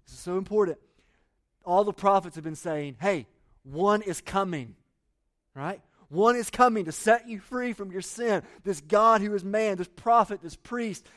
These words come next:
this king, this line of David, this seed of Abraham, he's coming, and he's gonna fix all that Israel's broken. He's gonna make a people for himself so that you can have a relationship.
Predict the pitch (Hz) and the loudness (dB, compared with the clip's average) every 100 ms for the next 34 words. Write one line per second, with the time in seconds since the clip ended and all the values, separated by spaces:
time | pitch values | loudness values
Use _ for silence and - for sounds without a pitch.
0 | - - 170 - 233 226 202 185 175 208 | -14 -8 -8 -8 -6 -4 -4 -6 -2 0
1 | 220 226 208 175 226 226 196 165 165 - | 2 2 0 0 4 4 2 -4 -8 -12
2 | - 233 233 208 220 226 202 175 151 - | -10 -6 -2 0 0 0 -2 -4 -6 -12
3 | - 220 - - 247 226 180 - - 208 | -12 -10 -6 2 2 2 -4 -6 -4 -4
4 | 185 220 175 - 262 247 - - 220 254 | -2 -4 -4 -4 -2 -2 -6 -2 2 4
5 | 254 233 226 196 220 175 160 202 196 156 | 4 4 2 2 -4 -6 -2 0 0 -4
6 | 123 - 185 190 190 185 220 208 - - | -12 -12 -8 -6 -2 2 2 0 -6 -6
7 | 262 220 180 190 190 196 - 226 226 180 | -8 -6 -6 -6 -6 -6 -4 2 2 2
8 | 175 214 196 214 214 208 208 214 208 - | -10 -8 -2 -2 -2 -2 -2 -4 -8 -14
9 | 170 | -12